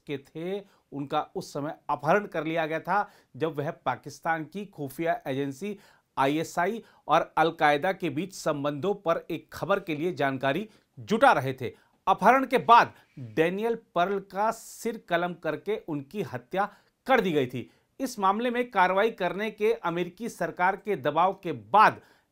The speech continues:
अहमद उमर शेख और उसके तीन सहयोगियों को इस मामले में दोषी ठहराया गया था और सजा सुनाई गई थी, लेकिन पाकिस्तान के उच्चतम न्यायालय की तीन न्यायाधीशों वाली एक पीठ ने आतंकवादी को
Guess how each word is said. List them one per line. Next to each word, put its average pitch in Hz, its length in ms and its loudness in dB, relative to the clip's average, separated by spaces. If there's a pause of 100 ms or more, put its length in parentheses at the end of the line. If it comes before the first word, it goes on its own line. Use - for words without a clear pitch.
(100)
अहमद 190 420 0
उमर 170 220 0
शेख 214 360 -2
और 180 200 -2
उसके 165 300 -6
तीन 233 400 -6
सहयोगियों 170 600 -2
को 214 320 -2 (300)
इस 196 160 -4
मामले 185 260 0
में 226 200 0 (300)
दोषी 196 260 4
ठहराया 160 340 2
गया 156 180 -2
था 233 380 -4
और 147 100 2
सजा 175 320 0
सुनाई 151 300 -4
गई 135 140 -2
थी, 127 220 -12 (260)
लेकिन 135 440 -6
पाकिस्तान 208 720 0
के 220 220 -2
उच्चतम 202 520 -4
न्यायालय 175 420 0
की 214 220 -10
तीन 202 520 -8
न्यायाधीशों 170 640 -2
वाली 175 220 -2
एक 180 240 -4 (100)
पीठ 240 200 -2
ने 202 240 -2 (320)
आतंकवादी 143 640 -2
को 196 280 -6